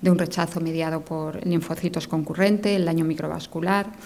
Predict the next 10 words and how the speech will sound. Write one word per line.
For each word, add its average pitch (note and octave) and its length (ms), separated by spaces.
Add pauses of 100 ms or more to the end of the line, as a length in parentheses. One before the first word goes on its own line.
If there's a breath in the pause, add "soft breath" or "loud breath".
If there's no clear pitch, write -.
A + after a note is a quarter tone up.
(240 loud breath)
la F3 140
presencia F#3 500
de E3+ 100
depósitos F3+ 600
de E3 140
la D#3+ 300
fracción D#3+ 420
cuatro F#3+ 320
del F#3 120
complemento F#3 800